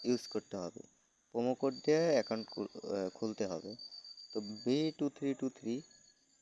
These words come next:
আহ, প্রোমো কোড দিয়ে রেজিস্ট্রেশন করবেন। তো এটাও ফাইভ সিক্স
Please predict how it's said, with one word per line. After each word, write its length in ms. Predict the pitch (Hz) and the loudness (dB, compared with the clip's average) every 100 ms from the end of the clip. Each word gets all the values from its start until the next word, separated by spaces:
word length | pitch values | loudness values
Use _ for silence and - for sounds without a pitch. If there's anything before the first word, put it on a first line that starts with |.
| - | -2
আহ, 160 | 107 104 | -2 0
প্রোমো 220 | 113 117 | 0 0
কোড 160 | 120 117 | 0 -2
দিয়ে 320 | 120 143 165 - - 107 | 2 2 2 -6 -10 0
রেজিস্ট্রেশন 480 | 107 110 - 104 95 | 0 0 -2 -6 -4
করবেন। 300 | 87 - 87 _ _ _ - - - | -6 -6 -10 _ _ _ -20 -16 -2
তো 60 | 127 123 | 2 2
এটাও 440 | - 120 127 143 135 - | 2 0 2 2 0 0
ফাইভ 220 | 113 113 - - - | 0 0 -4 -20 -8
সিক্স 320 | 117 117 - | -4 -4 -6